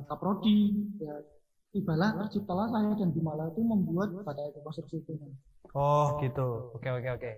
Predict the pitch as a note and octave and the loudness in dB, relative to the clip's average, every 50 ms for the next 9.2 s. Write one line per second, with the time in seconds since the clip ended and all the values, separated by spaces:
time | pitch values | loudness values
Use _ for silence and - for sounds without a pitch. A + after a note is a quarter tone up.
0 | G2+ - _ - B2 A#2+ C3+ D3 C#3 C#3 C#3 C#3+ C#3+ C#3+ D3 D#3 - C#3+ C#3 C#3 | -14 -20 _ -10 -8 -4 -2 -2 -2 -2 -4 -6 -6 -4 -4 -6 -4 -4 -4 -4
1 | C#3 C#3 C3+ C3 C3+ C#3 C#3 C3+ C3+ B2+ A2+ C3 C3 B2 B2+ B2+ C#3 C#3+ C3+ B2+ | -4 -6 -8 -6 -8 -6 -6 -6 -6 -6 -6 -6 -6 -4 -4 -4 -4 -2 -4 -4
2 | C3 C#3 C3 - - _ _ _ _ - B2+ A#2+ A#2+ A#2 A#2 A#2 A2 A#2 A#2 A#2 | -6 -8 -14 -18 -20 _ _ _ _ -8 -6 -4 -2 -2 -2 -2 -4 -6 -8 -16
3 | - _ _ _ _ _ - - D3+ C#3+ C#3+ C#3 C#3 C#3 C3+ C#3 C#3 D3+ E3+ F3 | -20 _ _ _ _ _ -4 -2 0 2 2 0 0 0 -2 -2 -2 0 -2 -2
4 | E3 D#3+ G#3+ F3+ E3+ G#3+ F#3+ E3+ - D#3+ - - C3 B2+ C#3 B2 A#2+ - C3 B2+ | -2 0 0 -2 0 0 -4 -2 -2 -2 -4 -4 -4 -2 -2 -2 -2 -2 -4 -6
5 | B2+ B2 C3 D#3 E3 E3+ F3 E3+ E3+ F3 F3 - _ _ _ _ _ _ _ _ | -6 -4 -2 -2 0 0 -2 -4 -6 -10 -16 -18 _ _ _ _ _ _ _ _
6 | _ _ - - - - E3 D#3+ - D#3+ D#3+ D#3+ D#3+ D#3+ D#3 D3+ D#3+ D3 C3 D3 | _ _ -10 -8 -4 -4 -2 -2 0 -2 0 0 2 2 0 0 -2 -2 -2 -2
7 | E3+ E3+ E3 D3+ C3 B2+ C3 B2 A#2+ - D3 D3 D3 C#3+ C#3+ - C#3+ C#3 - - | 0 0 -2 -2 -2 -4 -6 -6 -4 -4 -4 -4 -4 -6 -10 -8 -6 -6 -2 -2
8 | C#3+ D3 C#3+ C#3 C3+ D3 E3 D#3 C#3 B2+ D#3+ C3 B2 A#2+ - C3 C3 B2+ B2+ B2+ | -2 -2 -2 -2 -2 -2 -2 -2 -2 -2 -4 -4 -6 -4 -4 -4 -4 -2 -2 -2
9 | B2 B2 B2+ | -4 -4 -6